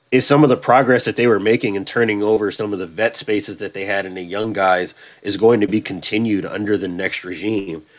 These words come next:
Because I do, like, I like Chubb. I like all of the young pieces they have. I obviously think very highly of Justin Simmons. Like, you can, and Patrick Surtain is probably, like, my favorite rookie in the N F L right now. So you can do a lot.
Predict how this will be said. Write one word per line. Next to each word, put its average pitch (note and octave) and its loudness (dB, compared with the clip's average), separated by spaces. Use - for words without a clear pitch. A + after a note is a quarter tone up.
Because G#2+ -2
I G#2 4
do, G2+ -4
like, G2+ 2
I G#2 6
like B2 4
Chubb. F2+ 2
I G2+ 4
like A#2 2
all A#2+ 6
of B2+ 4
the G#2 2
young A#2 2
pieces A2 -6
they F#2+ -2
have. G#2 4
I G#2+ 4
obviously G#2+ 0
think G2+ -6
very G#2 2
highly G2 2
of E2+ -6
Justin F#2+ -6
Simmons. F#2 -6
Like, F2 -6
you D3 0
can, D3 4
and C3+ 2
Patrick D3 4
Surtain C3+ 4
is A#2 0
probably, C#3 4
like, A2 2
my G2+ -2
favorite C3 2
rookie A#2 -2
in A2 0
the A2 0
N A2 2
F G2+ -2
L B2 6
right F#2+ 2
now. F2+ -4
So C#3+ 4
you D3+ 4
can D#3 4
do E3+ 8
a - 8
lot. G#2+ 4